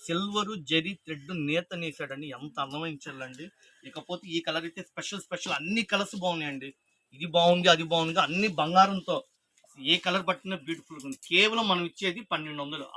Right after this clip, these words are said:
ఆఫర్లు పెట్టాం ఆరు వందల రూపాయలు. ఇలా సెట్ వైజ్ గా తీసుకోండి. సింగిల్ గా వచ్చేలా కావాలంటే కనుక ఏడు వందల రూపాయలు, ఓకేనా?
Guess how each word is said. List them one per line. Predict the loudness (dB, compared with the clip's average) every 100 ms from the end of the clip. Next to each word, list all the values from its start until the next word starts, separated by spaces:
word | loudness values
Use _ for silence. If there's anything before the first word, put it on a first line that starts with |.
| 4
ఆఫర్లు | 4 2 -8
పెట్టాం | -8 2 6 6
ఆరు | 6
వందల | -2 -10
రూపాయలు. | -12 -12 -12 -14 _ -14 0
ఇలా | 0 0
సెట్ | -2 2
వైజ్ | 4 4
గా | 0
తీసుకోండి. | -4 -10 -10 -8 -12 -18 _ _ _ _ -6
సింగిల్ | -2 4 6
గా | 6 6
వచ్చేలా | 4 0 6
కావాలంటే | 6 6 2 0 0
కనుక | -2 0 0 0 -6 _ _
ఏడు | -8 -6
వందల | -2 -4 -4
రూపాయలు, | -10 -8 -8
ఓకేనా? | -6 -6